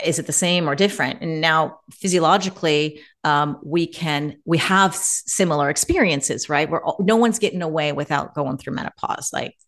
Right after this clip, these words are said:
you know, <laughs> just now, whether experience is different, that can, that is true. Now, there are also very big differences in attitudes between those in the East and the West part of the hemispheres, right? So,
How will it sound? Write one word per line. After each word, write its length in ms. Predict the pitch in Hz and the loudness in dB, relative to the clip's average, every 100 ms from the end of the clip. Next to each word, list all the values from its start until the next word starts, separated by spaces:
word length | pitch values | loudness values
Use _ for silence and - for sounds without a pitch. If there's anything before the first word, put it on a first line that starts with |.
| - | -8
you 120 | 151 | -6
know, 140 | 151 151 | -2 2
<laughs> 440 | 180 - - 277 | 4 4 2 2
just 220 | 277 285 - - - - | 4 2 0 -8 -4 4
now, 180 | 202 | 6
whether 340 | 175 190 185 175 | 6 6 6 4
experience 720 | 170 - - 247 269 220 190 | 2 0 0 4 4 4 0
is 120 | 156 | -2
different, 440 | 139 139 - 139 - - _ - | -4 -6 -4 -8 -10 -18 _ -2
that 320 | 143 151 - - - | 0 0 -2 -10 -10
can, 300 | 160 147 135 | -4 -4 -2
that 320 | 147 147 - | -2 -2 -4
is 180 | 143 - | -4 -4
true. 380 | - - - - - - | -4 -4 -6 -8 -16 -12
Now, 480 | - 165 156 151 - - | -2 2 4 4 0 2
there 220 | 170 160 | 4 4
are 40 | |
also 460 | - 165 160 165 139 131 | 4 4 2 0 0 -2
very 280 | - 160 160 | -2 0 0
big 240 | 151 139 | -2 -6
differences 500 | - 143 131 131 127 | -8 -6 -6 -6 -6
in 60 | 127 - | -8 -4
attitudes 800 | 143 156 165 160 - - - - | 0 2 2 0 -4 -4 -8 -8
between 580 | - - 147 143 143 - | -10 -8 -6 -4 -4 -2
those 360 | 143 151 151 | 0 2 0
in 160 | - 147 | -2 -2
the 100 | 139 - | -2 -2
East 400 | 143 143 - - | -4 -4 -6 -8
and 180 | 139 135 | -4 -2
the 60 | 139 | 2
West 500 | 147 143 - - - | 4 2 -2 -6 -4
part 300 | 151 - - - | -4 -4 -10 -8
of 240 | 143 147 | -6 -6
the 120 | - | -8
hemispheres, 680 | 135 165 180 - 143 113 - | -2 0 0 -2 -4 -8 -4
right? 240 | 143 143 - | -2 -2 -2
So, 360 | 156 151 151 | -2 -2 -2